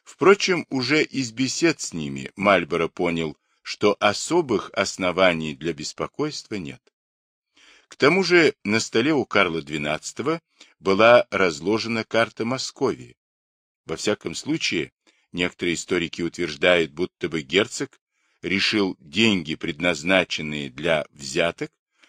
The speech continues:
оставить себе, что было вполне в его стиле. Всё же окончательной уверенности в отношении намерений Карла двенадцатого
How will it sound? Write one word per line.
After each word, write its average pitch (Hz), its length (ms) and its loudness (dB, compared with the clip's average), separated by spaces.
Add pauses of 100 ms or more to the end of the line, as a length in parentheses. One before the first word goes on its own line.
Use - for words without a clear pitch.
(140)
оставить 117 580 0
себе, 147 480 -2 (380)
что - 260 -10
было 85 320 -2
вполне 120 480 -2
в 110 60 -12
его 92 240 -6
стиле. - 460 -14 (920)
Всё 143 180 2
же 131 320 6 (280)
окончательной 139 840 2
уверенности 127 1040 -2
в 98 100 -4
отношении 90 640 -2
намерений 82 580 -2
Карла 73 400 -4
двенадцатого 110 840 -6